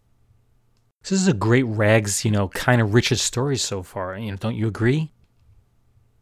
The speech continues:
That's what I thought when I came across it, but there was just one article I didn't have when I completed writing this podcast a couple of weeks ago.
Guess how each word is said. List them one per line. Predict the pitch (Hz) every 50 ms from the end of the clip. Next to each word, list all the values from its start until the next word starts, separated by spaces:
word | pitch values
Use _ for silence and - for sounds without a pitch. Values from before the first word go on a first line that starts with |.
| _ _ _ _ _ _ _
That's | - 190 190 - -
what | 170 117
I | 92 101 117 117
thought | - - 107 101 110
when | 101 98
I | 95
came | - - - 107
across | 98 95 - - - 135 139 147 139 - - 101
it, | 98 - _ _ -
but | - 139 - -
there | 156 147
was | 139 -
just | 147 123 - -
one | 120 107 101 123 147 165 170 170 - -
article | 127 131 131 135 - 113 104
I | 104
didn't | 92 - 123 117 131 120
have | 101 - - - 135 131 117 104 98 92 101
when | 107 98
I | 95
completed | - - 104 - - - 120 110 98 92 92 90
writing | 95 107 101 110 127 120 104
this | 92 -
podcast | - - - 95 87 92 - - 98 92 - -
a | 104
couple | - - - - - - 101
of | 95 95
weeks | 107 113 - - -
ago. | 117 104 104 95 90 -